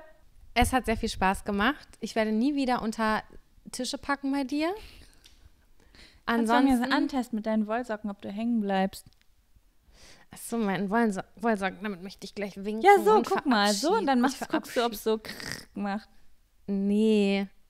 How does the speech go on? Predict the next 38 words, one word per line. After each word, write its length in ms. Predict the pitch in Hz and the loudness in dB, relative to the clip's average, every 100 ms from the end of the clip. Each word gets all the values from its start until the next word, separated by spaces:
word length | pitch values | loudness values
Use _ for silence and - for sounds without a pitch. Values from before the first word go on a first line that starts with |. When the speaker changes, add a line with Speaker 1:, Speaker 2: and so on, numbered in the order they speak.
| - | -20
Speaker 1:
das 140 | 202 | -12
ist 180 | - - | -10 -6
mir 120 | 220 | -6
zu, 240 | - - - | -8 -12 -4
das 180 | 233 214 | -2 -2
ist 60 | - | -4
mir 100 | 220 | -6
zu 200 | 220 202 | -4 0
heikel. 460 | 196 196 - 185 - - - | 0 -2 -6 -8 -10 -16 -4
Naja, 160 | 240 262 | 2 2
jedenfalls 440 | 254 294 277 247 | 2 -2 -2 -2
wollte 180 | 247 240 | -2 -4
ich 60 | - | 0
sagen, 260 | 240 233 226 | 0 0 -2
dass 120 | - | -10
ich 140 | - | -6
hoffe, 440 | 233 - 240 269 339 - - - - - | -6 -2 -2 0 -4 -12 -20 -20 -20 -6
äh, 340 | 202 202 202 196 | -2 0 0 -2
erstmal 260 | - 202 214 | -4 -6 -4
vielen 260 | 214 196 | -2 0
Dank, 300 | 180 175 233 | 0 -2 -2
dass 160 | 226 - | -6 -4
wir 240 | 214 202 - | -2 -2 -4
jetzt 220 | 196 - | -10 -8
hundert 240 | 214 190 | -6 -6
tolle 160 | - 185 | -8 -10
Fol-, 240 | - 180 - | -10 -10 -8
äh, 140 | 180 | -8
Folgen 260 | - 185 180 | -6 -8 -8
schon 220 | 175 170 | -12 -10
hatten 400 | 156 - 220 330 - - 226 _ _ | -10 -6 -6 -6 -12 -20 -20 _ _
und 480 | 202 208 294 349 - | 0 0 -2 -6 -8
dass 160 | 220 - | -8 -6
ich 80 | 202 | -8
hoffe, 320 | 196 - 208 | -8 -6 -6
dass 240 | 196 - | -6 -6
wir 100 | 208 | -4
noch 380 | 196 180 196 | -2 -2 -4